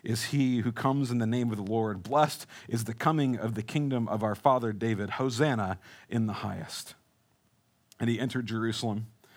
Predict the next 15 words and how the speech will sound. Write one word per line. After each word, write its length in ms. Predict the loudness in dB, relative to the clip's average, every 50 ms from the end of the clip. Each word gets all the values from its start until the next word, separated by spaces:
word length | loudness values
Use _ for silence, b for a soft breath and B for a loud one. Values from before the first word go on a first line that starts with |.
| B B B B
and 180 | -4 -2 0 0
went 180 | 0 -2 -2 -4
into 200 | -4 -4 -4 -4
the 100 | -6 -6
temple. 400 | -4 -4 -4 -4 -6 -8 -14 -16 -20 _ _ _ _ _ _ _ _ _ _ _ _ _
And 120 | -6 -2 0
we 100 | 0 0
had, 220 | 0 -2 -2 -2
when 160 | -2 0 0
he 120 | 2 2 2
had 120 | 0 0
looked 260 | -2 -4 -4 -4 -4
around 460 | -4 -2 -2 -2 -2 -2 -4 -6 -6 -6
at 160 | -6 -6 -6
everything, 580 | -4 -4 -4 -6 -6 -4 -6 -6 -4 -6 -8